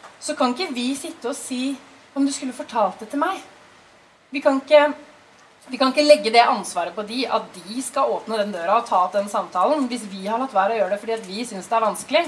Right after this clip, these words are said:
og så skal de som tenåringer ha det ansvaret. Det blir jo helt feil. Det er vår jobb å begynne fra de er bittesmå og snakke om det for å vise at vi vet at dette skjer. Jeg synes ikke dette er kleint å snakke om, eller kanskje synes jeg det,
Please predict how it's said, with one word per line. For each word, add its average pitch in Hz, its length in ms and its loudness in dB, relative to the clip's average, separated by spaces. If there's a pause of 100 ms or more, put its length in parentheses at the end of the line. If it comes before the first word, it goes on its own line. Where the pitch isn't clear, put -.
(120)
og 247 100 -8
så 233 160 -10
skal 233 200 -2
de 233 140 -6 (100)
som 240 240 -10
tenåringer 202 560 -2
ha 214 160 4
det 202 200 2
ansvaret. 208 560 0 (260)
Det 226 100 -6
blir 247 120 -2
jo 240 160 -4
helt 277 200 2
feil. 311 280 6 (360)
Det 240 140 -2
er 226 100 -10
vår 277 300 2
jobb 269 260 4
å 247 80 -8
begynne 233 320 -4
fra 247 160 -6
de 208 160 -6
er 233 120 0 (100)
bittesmå 262 680 -2
og - 380 -6
snakke 254 400 -2
om 185 100 -10
det 247 160 2
for 233 140 -6
å 226 100 -12
vise 233 480 -2
at 262 240 2
vi 226 140 -8 (100)
vet 220 240 4
at 220 80 -10
dette 208 240 -8
skjer. 247 300 2
Jeg 262 260 4
synes 214 240 -10
ikke 233 140 -4
dette 226 180 0
er 220 80 -4
kleint 180 240 -2
å 214 80 -10
snakke 220 240 -6
om, 247 160 -4
eller 262 160 -2
kanskje 247 240 -6
synes 185 320 -10
jeg 220 80 0
det, 277 80 4